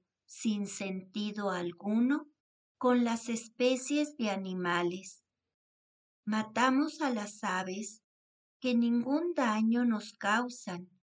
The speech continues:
y sin ningún propósito. También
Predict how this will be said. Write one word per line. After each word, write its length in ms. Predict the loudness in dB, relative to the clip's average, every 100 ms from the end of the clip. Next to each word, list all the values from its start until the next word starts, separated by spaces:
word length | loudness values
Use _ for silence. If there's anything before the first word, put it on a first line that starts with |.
| _ _ _ _ _
y 180 | -2 0
sin 300 | 0 0 0
ningún 540 | -2 -4 0 0 0
propósito. 1040 | -2 -4 -4 -4 -2 -4 -8 -12 -10 -12 _ _ _ _ _
También 800 | -2 -2 -2 -2 0 2 0 -2